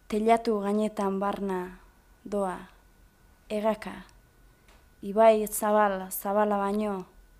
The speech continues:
urrun, hago, hego. Erromesaren ametsa,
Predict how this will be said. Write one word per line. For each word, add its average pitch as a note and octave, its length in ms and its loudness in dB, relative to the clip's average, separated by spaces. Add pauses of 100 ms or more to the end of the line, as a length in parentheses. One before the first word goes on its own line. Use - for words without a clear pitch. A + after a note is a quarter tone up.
(340)
urrun, F#3+ 540 -6 (760)
hago, F#3+ 400 -4 (680)
hego. F#3 360 -10 (1600)
Erromesaren A3+ 720 2
ametsa, A3 420 0